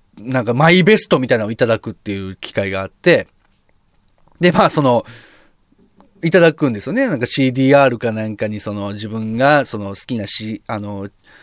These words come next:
アーティストの、まあ、曲とかを入れて、焼いてっていうのでくる-、くださる、くださったんですよ。で、最初は、「あ、ありがとうございます」って言って、「聞かせてもらいます」って言って、で、もう帰って聞くじゃないですか。したら、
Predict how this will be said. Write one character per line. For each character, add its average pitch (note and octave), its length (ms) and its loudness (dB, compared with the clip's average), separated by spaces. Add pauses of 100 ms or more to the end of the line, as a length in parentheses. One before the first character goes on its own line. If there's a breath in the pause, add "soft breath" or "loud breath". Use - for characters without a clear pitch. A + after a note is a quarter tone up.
(140 soft breath)
ア A#2 140 0
ー A2+ 60 0
テ A#2 120 -6
ィ - 20 -6
ス - 100 -10
ト - 120 -2
の、 F#3+ 220 4 (280 soft breath)
ま G#2+ 120 -10
あ、 - 20 -10
曲 - 240 -6
と A2 100 -6
か G#2 120 -6
を G2+ 40 -6
入 A#2 100 -2
れ A#2 100 0
て、 D3+ 340 2
焼 A2 240 0
い - 20 -12
て G3+ 200 2
っ - 20 0
て - 180 -8
い A#2 40 -2
う - 40 -2
の G#2 80 -6
で G2+ 80 -8
く C3 200 -4
る-、 A#2+ 120 -6
く - 100 -8
だ B2+ 100 4
さ A2+ 160 2
る、 G2+ 260 -10
く - 120 -8
だ B2 80 4
さ B2+ 120 0
っ - 40 -4
た - 120 -18
ん F2+ 40 -14
で F#2+ 60 -16
す - 80 -14
よ。 E2+ 80 -12 (380 loud breath)
で、 D3+ 160 2
最 D3 160 4
初 F#3 100 0
は、 E3+ 160 4 (420)
「あ、 C#3+ 80 -4
あ E3 60 4
り F#3 60 8
が F#3 60 6
と D#3 60 2
う D#3+ 40 6
ご D#3+ 40 8
ざ D#3+ 60 8
い D#3+ 40 4
ま E3 200 6
す」 - 80 -4
っ - 20 -18
て A#2+ 100 -10
言 G#2 40 -8
っ - 20 -10
て、 G2 100 -16
「聞 - 40 -16
か C#3 100 2
せ - 60 -4
て D#3 60 0
も D3+ 80 6
ら E3 100 6
い E3 40 4
ま F3 180 4
す」 - 80 -8
っ - 20 -20
て - 80 -6
言 G#2 40 -6
っ - 40 -10
て、 G3+ 320 2 (920)
で、 C#3 100 -4
も B2+ 60 -4
う - 40 -8
帰 D#3 120 2
っ C#3+ 60 -4
て G#2 420 -8 (260 soft breath)
聞 - 140 -10
く G3 80 4
じ F3 60 4
ゃ E3 40 4
な A#2 80 -4
い F#2 40 -12
で F#2+ 60 -16
す - 80 -16
か。 - 200 -20
し - 100 -10
た D#3+ 100 4
ら、 D#3 220 4